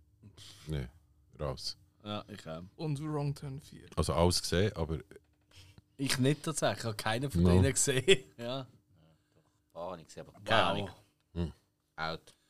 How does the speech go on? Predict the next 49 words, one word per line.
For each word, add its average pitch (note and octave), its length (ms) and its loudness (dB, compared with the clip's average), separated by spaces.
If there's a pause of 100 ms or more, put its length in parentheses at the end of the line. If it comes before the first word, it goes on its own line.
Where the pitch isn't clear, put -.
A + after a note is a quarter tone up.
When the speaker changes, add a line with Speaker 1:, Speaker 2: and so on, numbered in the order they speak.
(460)
Speaker 2:
Hast D3 200 6
du E3 40 6
noch C#3+ 80 4
andere A#3 340 4
Filme, A#2+ 340 2
oder C#3+ 120 -6
kannst D3+ 180 -6
du B2 60 -4
nennen A2 180 -4
von G#2+ 140 -8
ihm? F#2 200 -10 (600)
Speaker 3:
Nein, C#3+ 340 -10 (380)
leider D3+ 160 -14
nicht. D3 340 -8
Speaker 2:
Ah, E3 160 12
Speaker 3:
Nein, A#3 40 10
Speaker 2:
er G#3+ 100 12
Speaker 3:
ich G#3+ 60 8
Speaker 2:
hat G#3+ 80 8
gar F#3 100 12
nicht G3+ 140 8
mehr D#3 140 10
Speaker 3:
er, C#3+ 60 8
Speaker 2:
gemacht? - 480 4
Speaker 3:
er F3 60 2
hat D#3+ 60 -2
nur D#3+ 180 0
die D3+ 180 -4
gemacht, C#3+ 360 -8
ja. C#3+ 140 -10 (520)
Was E3 120 2
Speaker 2:
Ja, G#3+ 100 6
Speaker 3:
ich G#3+ 80 4
kann G#3 120 8
noch G3+ 120 8
Speaker 2:
wow. A3 80 8
Speaker 3:
sagen, G3 320 6
er D#3+ 220 0
ist E3 240 -2
Speaker 2:
Ja, G#2 240 -6
der, G#2 200 -4
den G2+ 380 -6 (100)
bringt's G2 260 -12
glaub E2+ 120 -12
ich G#2+ 60 -8
nicht, C#3+ 200 -10
oder? B2 240 -8 (100)
Speaker 1:
Hm. C#2 160 -2 (360)
Speaker 3:
Ähm, C#3+ 400 -2